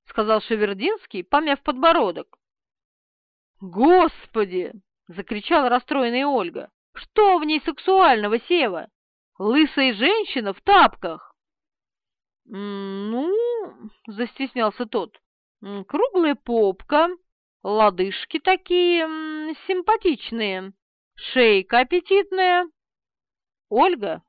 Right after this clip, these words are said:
выгнала Шевердинского и принялась деловито выхаживать по кабинету, не спуская с Наташи глаз. «Он просто маньяк, Наталья. Выглядишь ты хуже некуда. Хотя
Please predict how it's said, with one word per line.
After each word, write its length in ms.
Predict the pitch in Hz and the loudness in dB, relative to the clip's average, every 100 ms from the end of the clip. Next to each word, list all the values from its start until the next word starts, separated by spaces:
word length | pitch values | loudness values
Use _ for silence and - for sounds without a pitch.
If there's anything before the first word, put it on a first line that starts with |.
| _ | _
выгнала 600 | 247 427 359 247 233 214 | 0 2 2 0 -2 -2
Шевердинского 920 | - 269 302 269 208 - 185 170 147 - _ _ _ | -2 -2 -2 -2 -6 -8 -12 -12 -14 -18 _ _ _
и 80 | - | -14
принялась 580 | - 214 220 233 311 415 - _ | -8 -6 -4 2 2 2 -8 _
деловито 540 | 196 190 220 247 302 254 | -12 -2 0 0 -2 -4
выхаживать 560 | 262 339 381 262 220 | -2 2 2 0 -6
по 100 | - | -8
кабинету, 720 | - 339 359 285 175 - 151 _ _ _ | -6 -2 -2 -2 -8 -10 -16 _ _ _
не 140 | 381 381 | -8 -8
спуская 440 | - 381 - 320 | -4 -6 2 2
с 60 | - | 2
Наташи 400 | 311 302 262 302 | -2 0 -2 -2
глаз. 300 | 294 202 160 _ _ _ _ _ _ _ _ - | -2 -2 -4 _ _ _ _ _ _ _ _ -14
«Он 160 | 190 | -14
просто 540 | - 202 254 359 - 202 | -12 -4 -2 -4 -6 -4
маньяк, 640 | 196 262 330 262 180 - | -2 -4 -4 -2 -2 0
Наталья. 640 | 220 262 285 175 165 - _ _ _ _ | -2 2 2 0 -6 -12 _ _ _ _
Выглядишь 640 | 339 466 381 311 226 214 - | 0 2 2 0 -4 -8 -6
ты 200 | 175 - _ _ - | -8 -8 _ _ -18
хуже 400 | - 359 415 415 | 0 2 4 2
некуда. 600 | 403 370 233 - 180 - 214 _ _ _ _ _ _ | 0 0 -2 -4 -12 -12 -14 _ _ _ _ _ _
Хотя 840 | - - - _ - 403 392 381 | -12 -12 -12 _ -2 2 4 4